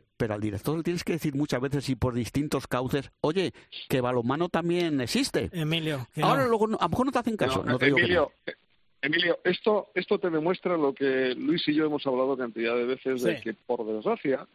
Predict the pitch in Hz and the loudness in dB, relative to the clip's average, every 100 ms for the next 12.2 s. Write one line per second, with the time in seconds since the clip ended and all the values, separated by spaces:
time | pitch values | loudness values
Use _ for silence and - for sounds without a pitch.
0 | _ - 117 117 113 113 113 113 196 170 | _ -4 0 0 0 -2 -2 0 0 0
1 | 151 139 113 104 98 - 139 117 180 202 | -2 -2 -4 -4 -6 -2 -2 -2 -6 -8
2 | - 104 101 - - 113 - - - - | -8 -6 -8 -12 -16 -16 -16 -14 -16 -16
3 | - - - 123 135 147 143 165 151 180 | -20 -20 -14 -6 -4 -2 0 0 0 -2
4 | 226 185 139 120 117 156 151 - 135 - | -2 0 0 0 0 0 0 -2 -6 -6
5 | 127 120 113 135 131 120 117 139 147 135 | -6 -6 -6 -4 -4 -4 -4 -4 -4 -4
6 | 165 - _ - 135 131 123 - 123 - | -6 -8 _ -6 -4 0 -2 -2 -4 -4
7 | 123 - 208 208 - 117 123 131 123 110 | -6 -4 -4 -4 -4 -2 -2 0 0 -2
8 | 107 113 110 110 127 - - 101 - 113 | -2 -2 -2 0 -2 -4 -6 -6 -4 -6
9 | - 127 117 120 113 107 - - - _ | -4 -4 -4 -8 -8 -8 -8 -14 -20 _
10 | _ - 135 131 127 127 123 120 - _ | _ -2 0 2 2 0 0 -2 -6 _
11 | _ - 135 180 - 220 - 123 110 104 | _ -10 -4 -2 -2 -2 -2 -4 -4 -6
12 | - 113 | -6 -10